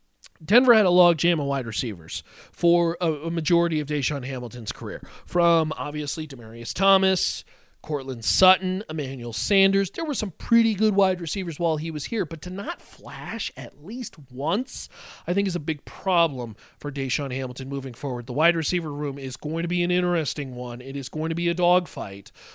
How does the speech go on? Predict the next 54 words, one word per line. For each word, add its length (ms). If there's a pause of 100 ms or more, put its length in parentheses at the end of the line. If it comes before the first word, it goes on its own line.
(120)
but 400
particularly 760
for 280
those 260
first 400
three, 260
I 140
think 240
you 80
could 160
pencil 340
them, 340
uh, 200
not, 340
again, 440 (200)
let, 240
forget 240
about 160
the 80
pencil. 460
I 80
don't 100
even 160
know 60
why 160
I 40
keep 180
going 200
back 160
to 80
pencils. 340 (280)
I 80
hate 180
pencils. 460 (360)
I 100
love 180
Sharpies. 500 (220)
We're 60
Sharpieing 460
those 220
names 260
in. 160 (380)
Jerry 360
Jeudy, 360
K 200
J 240
Hamler, 360
Cortland 420
Sutton, 340
those 220
are 40
your 160
top 320
three, 500